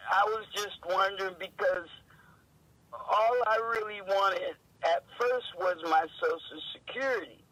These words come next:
I had to appeal all the way to the United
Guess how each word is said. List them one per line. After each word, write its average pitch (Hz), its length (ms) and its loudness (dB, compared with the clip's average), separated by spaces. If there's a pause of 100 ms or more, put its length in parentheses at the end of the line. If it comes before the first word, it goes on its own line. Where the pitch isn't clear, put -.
(1300)
I 226 400 2
had 202 200 -4
to 196 100 -12 (240)
appeal - 500 -4 (220)
all 190 260 2
the 190 160 -6
way 190 160 0 (100)
to 190 140 -4
the 165 200 -6
United 180 580 -2